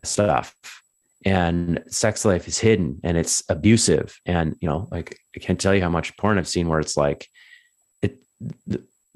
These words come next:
it's abusive. <laughs> Uh, and then the other side of the lover, if your lover is totally shut off, is the dissociated, disconnected,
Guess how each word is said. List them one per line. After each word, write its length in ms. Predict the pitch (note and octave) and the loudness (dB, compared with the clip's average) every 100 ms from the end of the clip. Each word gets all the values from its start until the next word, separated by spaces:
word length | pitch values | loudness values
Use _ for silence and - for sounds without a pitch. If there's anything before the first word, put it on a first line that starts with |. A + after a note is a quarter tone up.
| - _ | -20 _
it's 200 | - G#2+ | 0 2
abusive. 440 | G#2+ C#3+ F3 - - - - F#3+ - - | 6 6 4 -2 -6 0 4 4 2 -10
<laughs> 320 | - C#4 - - _ - | -10 -8 -8 -14 _ 0
Uh, 280 | A2+ G#2 G2 - | 2 2 0 2
and 160 | B2 | 4
then 220 | A#2+ A#2+ A2 | 6 4 2
the 180 | G#2+ A2 | 4 6
other 140 | F3+ | 4
side 480 | G#3+ F2 D#2+ D#2+ D#2+ | 4 2 2 0 0
of 180 | F#2+ D#2+ | -2 0
the 120 | F2+ | 2
lover, 300 | F2 E2+ F2 | 2 4 2
if 120 | F2+ | 2
your 120 | C3 | 2
lover 260 | B2 A#2 G2 | 4 4 2
is 100 | E2+ | 0
totally 300 | - B2+ A2 | 2 4 4
shut 220 | - F2 | 2 2
off, 260 | E2+ E2+ - | 2 2 -2
is 120 | D#2 | -8
the 100 | - | -10
dissociated, 1000 | - E2 - G2 A#2 - F2 D#2+ D2+ - _ - _ - | -8 -4 2 4 4 2 2 2 0 -6 _ -20 _ 0
disconnected, 920 | G#2 - - F#2+ F#2 - E2+ - | 2 2 0 0 0 0 -2 -2